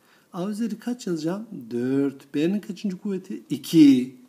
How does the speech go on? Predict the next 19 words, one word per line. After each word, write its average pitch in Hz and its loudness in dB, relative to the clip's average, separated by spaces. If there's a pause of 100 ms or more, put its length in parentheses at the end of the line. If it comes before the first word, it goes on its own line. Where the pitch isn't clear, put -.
(300)
Bakın 143 -10
altı, 127 -12
beş, 120 -8
bir 123 -8
daha 127 -6
altı, 123 -12
dört, 123 -10
iki 131 -10
daha 135 -10
altı. 131 -6 (1120)
Devam 139 -4
ediyorum. 165 0 (1300)
Dört 240 -2
kere 190 -6 (200)
on 127 2
beş. - -14 (880)
Altmış. - -14 (540)
Kime 220 -2
böleceğim? 143 -2